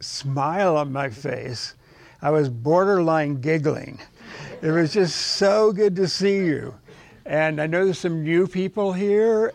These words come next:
and our old friends and some people who haven't been here for a while.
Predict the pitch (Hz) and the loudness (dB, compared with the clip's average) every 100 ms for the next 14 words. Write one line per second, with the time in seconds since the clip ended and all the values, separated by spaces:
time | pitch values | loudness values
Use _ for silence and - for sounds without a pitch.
0 | - 139 139 139 139 135 143 160 180 180 | -6 -6 -4 -2 -2 -2 0 0 0 -2
1 | - 170 165 170 165 - - _ _ _ | -2 -2 0 -4 -6 -10 -18 _ _ _
2 | _ _ _ 135 143 135 202 214 220 226 | _ _ _ -8 -8 -6 -6 -6 -4 -4
3 | 208 202 196 180 220 226 180 151 160 156 | -2 -2 -2 -2 -2 0 -2 -2 -2 0
4 | 143 135 135 127 165 220 208 | 0 -2 -2 -4 -8 -8 -14